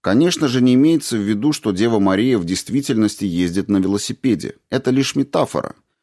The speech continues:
нужная зрителю, чтобы понять её усилия по спасению верующих. Велосипед здесь выполняет ту же роль, что на старинных иконах корона, трон или драгоценности Богородицы,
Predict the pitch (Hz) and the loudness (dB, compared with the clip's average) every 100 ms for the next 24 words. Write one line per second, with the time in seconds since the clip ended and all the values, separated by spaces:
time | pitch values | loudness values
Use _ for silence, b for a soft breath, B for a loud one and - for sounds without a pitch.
0 | _ - 107 120 92 87 85 104 156 - | _ 0 2 4 2 2 0 0 -2 -2
1 | 95 76 - - 107 101 104 107 131 135 | -2 -2 -4 -2 -2 0 0 2 2 0
2 | 107 101 110 98 - 123 127 120 117 98 | -2 2 2 2 0 0 2 2 0 -4
3 | - 92 - 95 98 98 90 71 58 - | -4 -4 0 2 2 2 0 -2 -4 -8
4 | - - _ _ _ _ _ _ - 92 | -14 -18 _ _ _ _ _ _ -4 0
5 | 123 135 143 - 190 151 107 156 - 107 | 2 0 -2 0 0 0 0 0 0 0
6 | 120 123 139 117 - - 127 101 98 156 | 2 4 4 2 0 -2 0 2 2 2
7 | 147 - 110 107 - 101 110 127 110 - | 0 -2 0 0 0 -2 0 2 0 -2
8 | 87 117 131 95 - - - 110 104 107 | -6 -2 0 0 -4 -8 -2 2 4 4
9 | 104 92 - 92 95 95 90 117 120 113 | 2 -2 -2 0 0 0 0 0 0 0
10 | 104 95 - 120 117 - 107 104 110 110 | 0 0 0 0 0 -2 -2 0 2 2
11 | 85 73 - - | 0 -4 -10 -12